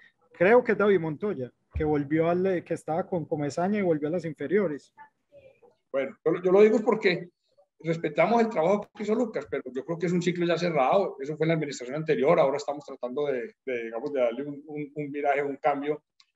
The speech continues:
Speaker 2: en la posición. Y, y yo creo que eso no, no, no tiene por qué generar una crisis, sino simplemente pensar en que estamos haciendo cambios para el bien de la institución, respetando el trabajo de quienes ya, ya nos acompañaron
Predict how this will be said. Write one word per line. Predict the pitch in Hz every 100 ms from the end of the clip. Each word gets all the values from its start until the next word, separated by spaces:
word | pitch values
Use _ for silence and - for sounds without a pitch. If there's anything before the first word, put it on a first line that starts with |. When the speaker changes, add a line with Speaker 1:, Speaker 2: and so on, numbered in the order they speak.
| _
Speaker 2:
en | 131
la | 127
posición. | 127 123 113 123 147 208 - _ _ _ _ 170
Y, | 143 127 -
y | 269
yo | 123 -
creo | 151
que | 165
eso | 160 185
no, | 185 180 170 170
no, | 160 160 147
no | 156
tiene | 165 180
por | 160
qué | -
generar | 151 170 147
una | 160 170
crisis, | 170 165 175
sino | 151
simplemente | 147 160 175 165 170
pensar | 160 156 143
en | 165
que | 165
estamos | 147 139 156
haciendo | 143 139 151
cambios | 160 160 160 160
para | 147
el | 139
bien | 131
de | 139
la | 160
institución, | - 131 117 208 220 -
respetando | 147 - 120 110 120
el | 147
trabajo | 143 120 110 139
de | 127
quienes | - 117 107
ya, | - 117 113 -
ya | 113 117
nos | 135
acompañaron | 147 131 123 123 185 214